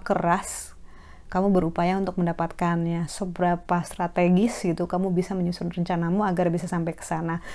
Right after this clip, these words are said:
Tapi inti dari kartu The Emperor adalah dream big gitu. Jadi bermimpilah yang besar. Tentu saja nggak cuma mimpi terus ya, tapi kamu upayakan juga gitu. Intinya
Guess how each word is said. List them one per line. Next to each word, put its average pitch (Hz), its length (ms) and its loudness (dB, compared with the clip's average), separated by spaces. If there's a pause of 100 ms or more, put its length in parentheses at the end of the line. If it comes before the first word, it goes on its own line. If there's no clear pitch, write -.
(240)
Tapi 190 320 2
inti 247 160 6
dari 220 240 8
kartu 196 320 0
The 180 80 4
Emperor 180 320 4
adalah 175 480 6 (240)
dream 220 400 8
big 208 320 6
gitu. 180 240 -2
Jadi 196 320 4 (320)
bermimpilah 202 640 6
yang 247 240 6
besar. 196 560 2 (160)
Tentu 175 160 0
saja 226 240 4
nggak 202 160 4
cuma 190 160 0
mimpi 180 240 2
terus 240 320 6
ya, 196 320 2 (200)
tapi - 360 2 (160)
kamu 170 240 2
upayakan 170 320 4
juga 190 400 6
gitu. 170 160 -4 (320)
Intinya 254 480 4